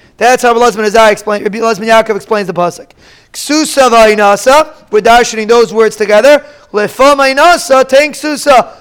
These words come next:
According to the time of the year, give her the begadim, meaning, shalayitein chadashim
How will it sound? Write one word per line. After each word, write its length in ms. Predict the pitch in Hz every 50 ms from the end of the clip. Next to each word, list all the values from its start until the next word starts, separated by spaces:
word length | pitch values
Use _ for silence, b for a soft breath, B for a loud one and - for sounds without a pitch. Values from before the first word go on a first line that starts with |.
| B B
According 440 | 190 208 196 - 247 277 277 269 214
to 100 | 240 240
the 60 | 226
time 260 | - 214 233 262 269 262
of 60 | 247
the 80 | 262
year, 420 | 294 330 311 277 247 247 240 240 B B B B B
give 180 | 240 262 247
her 120 | 208 233 226
the 80 | 220
begadim, 440 | 196 196 180 196 202 214 220 240 220
meaning, 360 | 220 214 214 233 269 285 294 - b b b b
shalayitein 680 | - - 233 226 226 226 262 277 262 - 262 240 240 220
chadashim 800 | - - 220 220 185 254 269 262 247 - 254 247 226 202 -